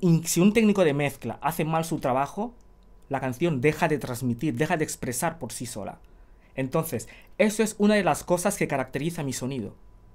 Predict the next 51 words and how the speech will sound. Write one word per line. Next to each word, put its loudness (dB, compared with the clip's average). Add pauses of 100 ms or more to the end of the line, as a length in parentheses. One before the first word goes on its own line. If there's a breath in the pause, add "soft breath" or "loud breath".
(500 soft breath)
De 4
hecho, 2
cuando 0
yo 2
hago 4
una 4
mezcla, -4 (500)
de, -4
ya 4
sea -2
de 0
cualquier 0
artista, -4
primero 0
escucho -2
la 2
canción. -4 (300 soft breath)
¿Qué 0
es 0
lo -2
que -4
quiere -2
transmitir -6
el -4
artista -8
con -6
la -8
canción? -14 (500 soft breath)
Y -2
una 8
vez 2
que 0
yo 0
identifico -2
qué 4
es 2
lo 2
que -4
el 0
artista -6
quiere, -6
quiere -8
transmitir, -8 (480 soft breath)
trabajo -2
la -2
canción -6
de -4
una -8
forma -8
u -6
otra. -16